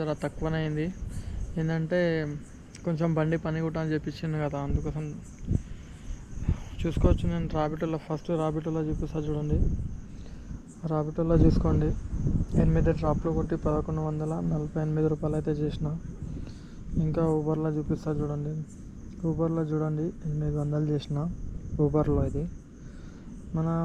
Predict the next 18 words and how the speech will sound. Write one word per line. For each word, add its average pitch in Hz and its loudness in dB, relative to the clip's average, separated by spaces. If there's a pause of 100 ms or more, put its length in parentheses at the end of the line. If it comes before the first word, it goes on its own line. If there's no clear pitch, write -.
(140)
Ola-లో 160 4 (100)
చూద్దాం, 151 0 (640)
Ola-లో 156 2
చూపిస్తా 156 0
చూడండి. 156 -2 (100)
మూడు 156 0 (140)
డ్రాప్లు 147 -2
కొట్టిన, 147 0 (1400)
ఒకటి 160 2 (120)
వన్ 156 0 (220)
థర్టీ 160 0
త్రీ 165 0
రూపీస్, 165 2 (100)
ఒకటి 160 0 (120)
నైంటీ 151 0
త్రీ 165 0
రూపీస్. 160 -6 (2250)
దీంట్లో 170 4